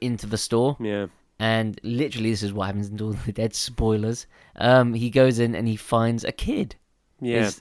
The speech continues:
Speaker 1: infected.
Speaker 2: It's like a roadside restaurant, would you say?
Speaker 1: Like a service
Speaker 2: Yeah,
Speaker 1: station,
Speaker 2: it's
Speaker 1: yeah.
Speaker 2: full of, it's full of dead bodies, but I can't really say what they died of. 'Cause they
Speaker 1: No.
Speaker 2: don't seem to be, they don't seem to have died a violent death.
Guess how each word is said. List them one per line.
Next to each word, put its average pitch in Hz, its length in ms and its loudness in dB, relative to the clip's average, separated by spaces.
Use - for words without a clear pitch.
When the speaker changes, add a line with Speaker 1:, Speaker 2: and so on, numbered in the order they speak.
Speaker 1:
infected. 117 380 2
Speaker 2:
It's - 80 0
like 196 300 6
a 165 180 6
roadside 151 520 2
restaurant, 123 500 0
would 101 140 -10
you 98 80 -8
say? 95 360 -6
Speaker 1:
Like 151 200 2
a 120 40 -4
service 113 460 4
Speaker 2:
Yeah, 269 140 6
Speaker 1:
station, 247 120 4
Speaker 2:
it's 113 80 4
Speaker 1:
yeah. 110 80 4
Speaker 2:
full 349 120 8
of, 302 160 6
it's - 200 0
full 330 160 2
of 339 80 0
dead 277 200 4
bodies, 247 320 4
but 160 220 2
I 160 60 2
can't - 240 0
really 269 140 0
say 208 220 2
what 190 160 0
they 185 120 2
died 202 360 2
of. - 360 -6
'Cause 135 120 0
they 190 60 10
Speaker 1:
No. 220 120 10
Speaker 2:
don't 247 100 6
seem 226 220 4
to 202 100 4
be, 190 360 -4
they 160 120 -2
don't 214 160 0
seem 226 120 -10
to 208 60 -8
have - 80 -12
died 180 180 4
a 139 40 2
violent 135 400 0
death. - 280 -12